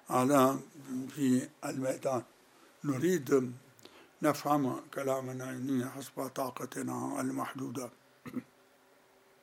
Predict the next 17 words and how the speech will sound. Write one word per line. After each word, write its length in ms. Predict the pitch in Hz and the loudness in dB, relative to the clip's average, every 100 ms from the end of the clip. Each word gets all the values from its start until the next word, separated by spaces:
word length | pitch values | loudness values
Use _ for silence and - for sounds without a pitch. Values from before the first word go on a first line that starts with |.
| - - - - - 170 | -20 -18 -16 -16 -6 2
فنقول 520 | 156 147 - 165 151 | 4 4 6 6 8
وبالله 460 | 143 139 143 147 | 6 6 6 4
الاستعانة 760 | 143 139 - 139 131 127 135 123 135 - - - - - | 4 -2 -2 -2 2 2 2 -2 -6 -16 -20 -20 -10 -4
أن 240 | 135 135 | 0 0
في 240 | - 151 | -2 -6
كلام 420 | 139 151 147 147 139 | -2 2 4 4 2
النعيمي 540 | 135 135 135 143 135 | 0 -4 0 2 2
خلط 460 | - 160 160 - 165 135 117 - - - - - | 2 2 2 2 6 6 6 -4 -18 -20 -16 0
بين 640 | 131 151 131 135 123 - - - - | 6 8 8 6 2 0 -12 -20 -12
فضيلة 600 | - 131 131 147 143 131 165 | 0 2 6 6 6 4 0
الفعل 680 | 139 127 - 156 135 127 - | -4 -6 -2 2 2 0 -2
على 200 | 127 139 | -2 -2
الفعل 600 | 139 - 156 135 120 113 - - - | -2 -4 0 0 0 -4 -12 -20 -18
ب-، 500 | - 123 139 127 135 123 _ _ - | -6 2 4 4 0 -6 _ _ -8
بنفس 640 | 143 123 135 160 - - | 0 2 4 2 2 -2
ذاته، 760 | 135 139 131 - 135 135 127 135 | 2 4 4 0 -4 0 0 -2
بنفس 680 | 131 135 147 170 - 151 | -2 0 2 2 0 -6